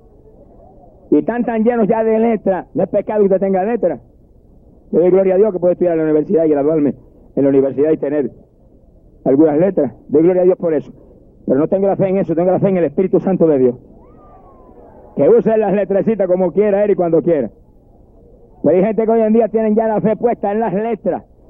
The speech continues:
Ya ni oran, ya no ayunan. Ahora es la letra, ahora es el doctorado,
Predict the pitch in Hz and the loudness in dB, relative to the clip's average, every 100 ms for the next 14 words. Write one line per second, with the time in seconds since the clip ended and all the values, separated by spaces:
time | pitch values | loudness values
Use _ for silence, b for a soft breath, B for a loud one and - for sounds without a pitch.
0 | - - 180 233 247 247 262 262 220 151 | -18 -6 -4 -2 -2 0 0 0 -4 -6
1 | 104 - _ _ - _ _ - - - | -10 -18 _ _ -20 _ _ -20 -18 -10
2 | 220 254 262 254 262 285 254 196 - - | -8 -6 -4 0 2 2 0 -2 -6 -10
3 | - 190 233 233 220 240 202 - 127 - | -6 -4 -2 0 0 0 -2 -4 -8 -8
4 | - 208 233 240 226 226 226 220 175 127 | -4 -2 -2 -4 -4 -2 -2 -2 -4 -6